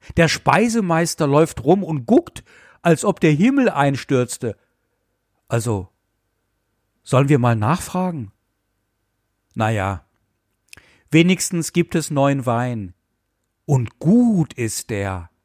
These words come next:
Da, der Speisemeister schüttelt die ganze Zeit den Kopf und sagt den Leuten, äh, man habe die falsche Reihenfolge des Weines gewählt und jetzt gibt es erst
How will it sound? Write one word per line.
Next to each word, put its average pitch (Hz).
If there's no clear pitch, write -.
Da, 180
der 175
Speisemeister 196
schüttelt 226
die 180
ganze 208
Zeit 190
den 135
Kopf -
und 165
sagt 190
den 175
Leuten, 180
äh, 151
man 160
habe 208
die 170
falsche 190
Reihenfolge 175
des 139
Weines 143
gewählt 123
und 170
jetzt -
gibt 196
es 185
erst 156